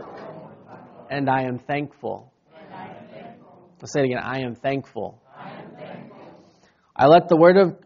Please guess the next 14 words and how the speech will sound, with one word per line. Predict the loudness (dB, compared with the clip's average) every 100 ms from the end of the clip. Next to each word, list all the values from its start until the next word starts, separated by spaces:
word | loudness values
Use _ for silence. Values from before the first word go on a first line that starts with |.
| 2
uh, | 6 8 6
I | 6
let | 6 6
the |
word | 6 6
of | 6
Christ | 4 4 4
dwell | 6 6
in | 6 4
me | 4
richly | 4 2 -2 -4
in | 0
all | -2 -2
wisdom, | -4 -6 -10 -12